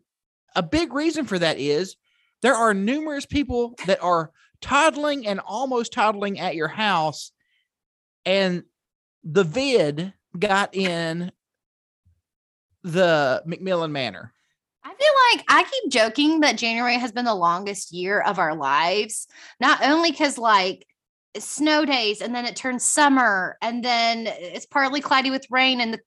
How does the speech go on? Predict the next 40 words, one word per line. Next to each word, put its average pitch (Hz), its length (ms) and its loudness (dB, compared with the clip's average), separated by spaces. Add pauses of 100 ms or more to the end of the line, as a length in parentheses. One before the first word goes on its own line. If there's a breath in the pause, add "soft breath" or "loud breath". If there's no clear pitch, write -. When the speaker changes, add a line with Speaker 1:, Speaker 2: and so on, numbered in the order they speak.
Speaker 2:
flowers 277 500 4 (140)
bloom 262 560 0
and 240 160 0
then 269 120 2
it's, 262 220 -4 (140)
I 247 80 0
feel 277 160 -4
like 269 160 -2
the 262 100 -4
leaves 269 260 -4
are 254 80 -4
changing. 233 500 -4
It's 254 180 -8
just - 220 -12
been 214 160 -2
crazy. 220 380 -2
But 214 220 -6
then, 208 140 -2
like, 196 300 -2 (420 soft breath)
we 233 120 -2
were 233 240 4
sick, 254 360 2 (120)
we 196 140 0
were 277 180 0
out, 262 440 6 (320 soft breath)
we 190 120 -4
did, 196 260 -2
like, 196 260 -2
the 190 120 -2
whole 190 760 -2 (840 soft breath)
quarantine 302 640 2
experience, 285 920 0
virtual 277 800 -4
experience. 277 1120 0
We've 226 180 -10
had 170 280 0
birthdays, 269 1120 0
we've 233 200 -10
had 180 200 2
holidays. 269 960 4